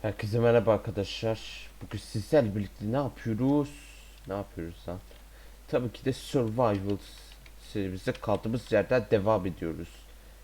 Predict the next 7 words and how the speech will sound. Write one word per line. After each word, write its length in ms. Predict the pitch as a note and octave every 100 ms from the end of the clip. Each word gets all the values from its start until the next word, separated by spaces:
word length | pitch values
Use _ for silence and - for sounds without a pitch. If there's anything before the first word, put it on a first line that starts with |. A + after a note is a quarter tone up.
| -
İsterseniz 540 | - A2+ G#2 - A2
ne 60 | C#3
yapalım? 400 | C#3+ - A#2+ B2+
Bir 120 | B2 A2 -
başlayalım. 760 | C3 - - A#2 G2+ F#2 G2 C3 - - - - - - -
Evet, 260 | G2+ G2 -
başladım. 480 | F#2 F2+ - F2